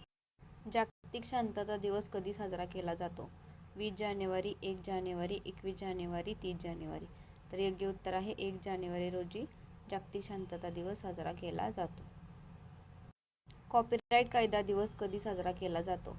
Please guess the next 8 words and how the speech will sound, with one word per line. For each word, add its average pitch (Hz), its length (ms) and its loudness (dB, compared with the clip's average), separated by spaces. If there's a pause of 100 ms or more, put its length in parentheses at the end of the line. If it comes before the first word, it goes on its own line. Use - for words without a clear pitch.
(460)
दोन 214 260 2
जानेवारी, 196 680 4
एक 202 140 2 (100)
जानेवारी, 190 520 0 (160)
चार 196 220 6
जानेवारी, 185 520 0
सहा 190 280 0
जानेवारी. 170 460 -2